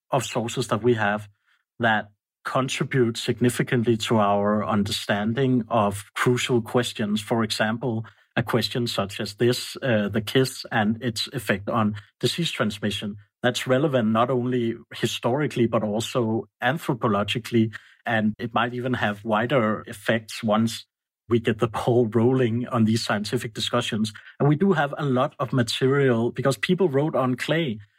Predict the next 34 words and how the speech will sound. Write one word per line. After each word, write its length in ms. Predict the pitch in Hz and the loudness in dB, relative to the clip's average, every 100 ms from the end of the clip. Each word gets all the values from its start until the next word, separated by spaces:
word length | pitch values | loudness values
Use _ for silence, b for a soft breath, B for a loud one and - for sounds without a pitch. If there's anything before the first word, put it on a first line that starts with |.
| b - | b -4
And 340 | 123 120 127 - - | 0 0 -2 -6 -4
because 260 | 127 156 | -2 0
they 100 | 180 | 0
wrote 220 | 156 160 | 0 2
on 140 | 151 131 | 2 0
clay, 240 | - 131 | 2 2
we 140 | 135 127 | 2 0
have 140 | 120 | 0
so 140 | - | 0
many 160 | 127 131 | 0 0
sources 440 | - 120 123 127 | -2 -4 -4 -4
available 440 | 127 117 123 127 107 | -2 2 2 2 0
about 280 | - 135 - _ _ | 0 -2 -4 _ _
all 140 | 165 180 | 2 2
sorts 340 | - 120 113 | 0 -4 -2
of 100 | 113 | -2
things, 300 | - 107 113 | 2 2 2
and 140 | - 131 | 2 2
people 280 | - 175 156 | 2 2 2
rarely 300 | 135 143 165 | 2 2 2
know 200 | 160 180 | 4 2
about 340 | - 113 - | 2 -2 -2
them. 180 | 120 110 104 B B - | -6 -6 -8 B B -2
And 80 | |
that's 160 | 127 - | -2 -2
because 440 | - - 151 151 - | -4 2 2 0 -4
it's 180 | 156 - | -8 0
been 200 | 139 127 | 2 2
such 300 | - 131 - | 0 -2 -2
a 20 | |
huge 400 | - 160 147 - | 0 0 0 -4
task 400 | - 120 127 - | -2 0 0 -4
for 380 | - 147 117 113 | -4 -2 0 0
astrologists 760 | 120 - 123 107 135 131 117 | -2 -4 -4 -2 -2 -2 -2